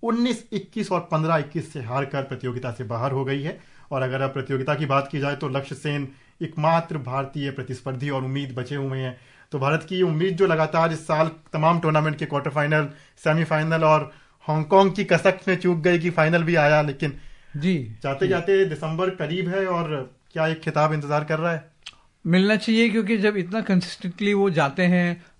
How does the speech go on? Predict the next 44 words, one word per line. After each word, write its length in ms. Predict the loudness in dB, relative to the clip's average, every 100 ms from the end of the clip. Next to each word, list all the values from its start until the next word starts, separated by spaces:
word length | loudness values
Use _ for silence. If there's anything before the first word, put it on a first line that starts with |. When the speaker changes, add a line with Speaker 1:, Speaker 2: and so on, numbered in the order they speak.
| -6
Speaker 2:
क्वार्टर 540 | -2 -2 2 2 2
फाइनल, 340 | 2 2 2 0
semifinal 580 | 2 2 4 4 4
पहुंचते 340 | 2 0 0 -2
हैं, 160 | -2
जैसे 220 | 0 0 0
आपने 240 | 0 -4
भी 100 | -4
बताया, 320 | -4 -2 -2
final 360 | 0 0 2 2
भी 80 | 2
पहुंचे 320 | 2 2 2
हैं, 200 | 0 -2 -6 -18 0
तो 360 | 2 2 0 -8 _ 2
एक 180 | 2 2
खिताब 360 | 0 2 2 0
तो 60 |
बनता 260 | -4 -4 -8
है। 220 | -16 -20 _ _ _ -20
Speaker 1:
जी, 240 | -20 -18 -14
और, 240 | -12 -8
अ, 300 | -6 -6 -8
इसके 180 | -10 -4
साथ-साथ 320 | -2 -2 -2
अगर 180 | 0 0
doubles 300 | 0 0 2
जोड़ी 220 | 2 2
की 100 | 2
बात 200 | 2 0
की 120 | -2
जाए, 180 | -4 -2
जहां 200 | -2 -4
सात्विक 440 | -2 -2 -2 -2 -2
साईराज 400 | -4 -2 -2 -2
और 80 |
चिराग 340 | -4 -2 -2 -2
शेट्टी, 560 | -6 -8 -6 -6 -8 -14 _ -20 _
अ, 260 | -14 -12 -14 _ _ _ _ _ -10
अच्छा 260 | -4 0
तालमेल 460 | 2 4 4 2 0
है, 180 | -2 -2
इस 180 | -4 2
साल 180 | 4 4
काफी 600 | 2 0 2 0 0